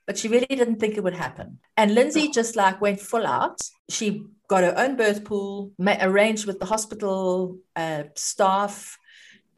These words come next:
Speaker 1: to set it up, to create a room. I mean, she just went all out. There was, like, nothing stopping her. But for me, it was all about her, her absolute trust and belief in her ability to do this. And this is what she wanted. And she was not gonna let the fact that she was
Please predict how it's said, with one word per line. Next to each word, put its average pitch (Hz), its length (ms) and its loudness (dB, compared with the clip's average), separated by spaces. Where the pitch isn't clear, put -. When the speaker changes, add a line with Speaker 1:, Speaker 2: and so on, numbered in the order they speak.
Speaker 1:
to 185 80 -4
set 214 320 0
it 196 80 -6
up, 196 180 -4
to 196 100 -8
create 208 380 -2
a 196 40 -10
room. 214 180 0
I - 20 4
mean, 220 140 0
she 330 160 -4
just - 320 -2
went 185 360 -2
all 185 300 -2
out. 139 240 0
There 214 100 -2
was, 214 160 -4
like, 220 220 2
nothing 226 380 -4
stopping 214 500 -2
her. - 300 -4
But 220 160 0
for 247 200 0
me, 320 260 0
it 359 140 -4
was 254 100 0
all 311 260 4
about 208 420 0
her, 214 160 -2
her 196 220 -4
absolute 294 500 -4
trust 233 300 0
and 208 80 0
belief 202 320 -4
in 190 80 -2
her 190 140 2
ability 185 380 -2
to 180 120 -8
do 185 140 -4
this. 180 160 -6
And 175 100 -6
this 262 80 -8
is 277 80 -10
what 277 160 0
she 233 100 -6
wanted. 180 360 -2
And 165 80 -6
she - 80 -6
was 175 120 -6
not 226 220 -2
gonna 320 160 -2
let 202 220 -2
the 190 160 -14
fact 185 220 -6
that 175 140 -4
she - 140 -8
was 165 460 -4